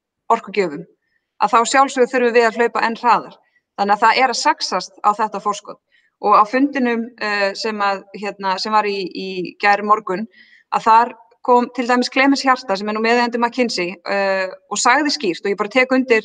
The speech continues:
hans orð og greiningu, hérna, algjörlega, þar sem hann segir, sko: „Það saxast á forskot Íslendinga í orkumálum því orka frá endurnýjanlegum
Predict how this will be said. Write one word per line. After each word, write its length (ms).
hans 280
orð 280
og 80
greiningu, 580
hérna, 460
algjörlega, 440
þar 60
sem 100
hann 160
segir, 260
sko: 360
„Það 200
saxast 400
á 80
forskot 320
Íslendinga 400
í 80
orkumálum 480
því 160
orka 400
frá 320
endurnýjanlegum 560